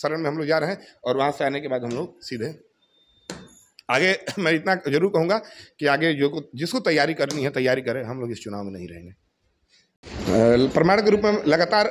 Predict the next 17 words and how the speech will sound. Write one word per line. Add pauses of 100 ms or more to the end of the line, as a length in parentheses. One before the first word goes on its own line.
(380)
पत्राचार
हम
लोग
कर
रहे
हैं (400)
और
लगातार
किए
हैं,
हम
लोग
इतना
पत्राचार
किए
हैं,
अगर